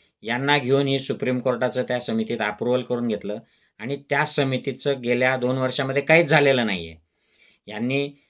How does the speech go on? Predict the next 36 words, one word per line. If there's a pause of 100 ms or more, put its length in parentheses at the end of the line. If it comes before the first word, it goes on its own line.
(640)
जी
एमएसपी
फिक्स
करायची
असते,
मिनिमम
सपोर्ट
प्राईस,
ही
काहीही
फिक्स
केलेली
नाही,
त्याच्यावर
कुठलंच
सरकारने
पाऊल
उचललेलं
नाही. (580)
आता
पुन्हा
या
शेतकऱ्यांच्या
संघटनांनी (380)
त्यांना
परत
निवेदन
दिलं, (160)
तर (100)
त्याच्यावर
ते
एमएसपीबद्दल
काहीच
बोलायला
तयार
नाहीत.